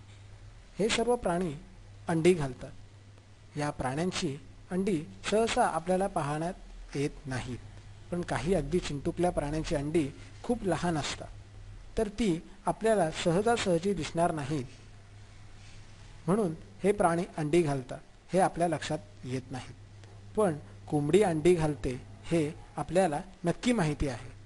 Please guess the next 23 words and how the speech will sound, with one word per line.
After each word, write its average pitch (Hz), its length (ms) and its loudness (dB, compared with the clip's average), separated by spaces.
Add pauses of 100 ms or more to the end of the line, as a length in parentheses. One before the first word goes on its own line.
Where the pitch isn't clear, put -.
(680)
कारण 135 300 2 (440)
कोंबडीची 180 440 4
अंडी 151 400 0 (360)
सहज 214 340 4
दिसू 160 260 0
शकतील 160 460 0 (260)
इतपत 170 460 0 (140)
मोठी 151 300 2
असतात. 135 380 -2 (1200)
कोंबडी 202 340 0
अंडी 170 360 4
घालते. 131 320 -4 (600)
अंड्यांमध्ये 165 600 2 (280)
पिल्लांची 247 440 2
वाढ 180 300 2
होण्यासाठी 202 540 -2 (160)
उभेची 180 340 4
गरज 135 320 0
असते, - 260 -12 (360)
त्यासाठी 165 440 0 (340)
अंडी 165 220 4
घातल्यानंतर 170 600 0 (300)
कोंबडी 180 340 2